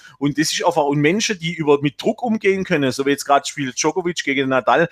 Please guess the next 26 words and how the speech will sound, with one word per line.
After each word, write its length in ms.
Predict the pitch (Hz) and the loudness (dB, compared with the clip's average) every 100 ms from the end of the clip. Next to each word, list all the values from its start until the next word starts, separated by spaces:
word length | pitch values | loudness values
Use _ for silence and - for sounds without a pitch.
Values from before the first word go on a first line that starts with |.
| - - | -4 -10
das 100 | - | -2
sind 160 | 180 165 | 2 6
Leute, 320 | 143 160 185 | 6 4 2
die 120 | 156 | -6
können 220 | - 165 | -2 0
eigentlich 220 | 165 156 | 0 -2
mit 200 | 143 151 | -2 -6
Druck 220 | - 180 - | -6 -8 -4
in 100 | 151 | -2
jeder 220 | 139 170 | -2 -4
Situation 560 | - 156 151 143 139 | -6 -4 -4 -2 -4
umgehen. 340 | 139 165 180 139 | -4 -2 0 0
Und 120 | 135 | -2
so 120 | 147 | -2
muss 160 | 170 180 | -2 -2
es 100 | 170 | 0
einer 200 | 151 147 | 2 2
Nationalmannschaft 600 | 139 131 135 131 165 156 | 0 0 0 0 0 0
sein. 160 | 139 - - - | 0 0 -8 -4
Und 140 | 135 | 0
dass 160 | 147 151 | 2 2
ein 100 | 151 | 0
Müller 260 | 185 214 | 2 2
damit 240 | 214 202 185 | 2 0 0
umgehen 340 | 185 180 175 | -2 0 0
kann, 240 | 160 123 | 0 -2